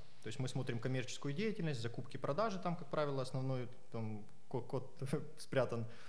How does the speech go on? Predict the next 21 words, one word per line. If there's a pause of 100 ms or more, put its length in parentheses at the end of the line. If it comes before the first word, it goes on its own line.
(300)
А,
плюс
земля, (180)
потому
что
землю
очень
быстро
и
легко
можно
потерять, (120)
и,
как
правило,
когда
инвестора
заходят,
они
её
теряют.